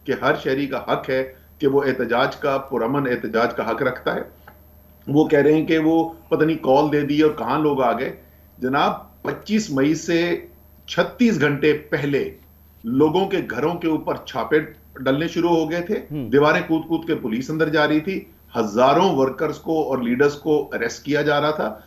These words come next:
Speaker 1: सो ये जाहिरी बात नहीं है, ये
Speaker 2: जाहिरी
Speaker 1: जाहिरी
Speaker 2: बात,
Speaker 1: बात नहीं है
Speaker 2: अ-, असद उमर साहब,
Speaker 1: पाकिस्तान में
Speaker 2: इसलिए कि आपकी तरफ से बयानात ये थे कि खूनी मार्च होगा, अ, लोग
Speaker 1: हमारी तरफ
Speaker 2: जलाव
Speaker 1: नहीं, हमारी
Speaker 2: होगा, घेराव होगा।
Speaker 1: नहीं,
Speaker 2: शेख
Speaker 1: हमारी
Speaker 2: राज,
Speaker 1: तरफ
Speaker 2: शेख
Speaker 1: से
Speaker 2: रशीद साहब के बयानात मौजूद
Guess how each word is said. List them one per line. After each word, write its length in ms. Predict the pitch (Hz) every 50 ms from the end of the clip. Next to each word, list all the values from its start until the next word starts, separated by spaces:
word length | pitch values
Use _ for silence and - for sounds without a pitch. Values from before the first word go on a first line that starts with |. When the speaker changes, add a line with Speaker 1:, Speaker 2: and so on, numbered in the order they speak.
| - - - _ _ -
Speaker 1:
सो 380 | - - 185 190 196 - 123
ये 160 | 120 147 180
जाहिरी 460 | 160 110 110 113 110 110 139 165 202 208
बात 260 | 165 185 175 165 - 160
नहीं 220 | 170 226 254 233
है, 180 | 160 107 87 85
ये 100 | 110 127
Speaker 2:
जाहिरी 280 | 151 175 185 214 262 254
Speaker 1:
जाहिरी 180 | 247 254 208
Speaker 2:
बात, 120 | - 180 170
Speaker 1:
बात 120 | 165 -
नहीं 100 | 175 170
है 80 | - -
Speaker 2:
अ-, 40 | 180
असद 120 | 165 -
उमर 220 | 214 220 214 214 202
साहब, 160 | 208 269 220
Speaker 1:
पाकिस्तान 0 |
में 60 | 185
Speaker 2:
इसलिए 320 | 160 160 160 196 214 254
कि 240 | 269 - 214 214 220
आपकी 460 | 214 - - 139 139 151 156 - 226
तरफ 260 | 208 - 185 175 165 -
से 360 | - 190 208 240 220 - - 143
बयानात 480 | 131 127 127 131 135 147 156 175 170 143
ये 140 | 139 131 131
थे 220 | - - 147 175
कि 180 | 190 - 208 196
खूनी 360 | - - 139 147 151 156 151
मार्च 340 | 139 131 127 131 120 - -
होगा, 460 | 123 117 113 113 123 135 160 165 - - - - - - -
अ, 160 | 131 139 139
लोग 200 | 135 135 147 151
Speaker 1:
हमारी 220 | 147 - - 180
तरफ 300 | 175 131 117 - - 147
Speaker 2:
जलाव 300 | 139 135 147 151 151 151
Speaker 1:
नहीं, 100 | 156 143
हमारी 160 | 127 131 127
Speaker 2:
होगा, 160 | 120 135 143 165
घेराव 340 | 156 139 139 151 151 147
होगा। 200 | 127 117 120 170
Speaker 1:
नहीं, 180 | 190 - 156 151
Speaker 2:
शेख 100 | 143 -
Speaker 1:
हमारी 220 | 143 156 160 160
Speaker 2:
राज, 60 | - -
Speaker 1:
तरफ 80 | -
Speaker 2:
शेख 140 | 156 165 156
Speaker 1:
से 80 | 139 151
Speaker 2:
रशीद 160 | 135 147 151
साहब 180 | 139 147 143
के 100 | 147 151
बयानात 380 | 143 123 123 120 123 131 131 -
मौजूद 260 | 123 117 107 120 120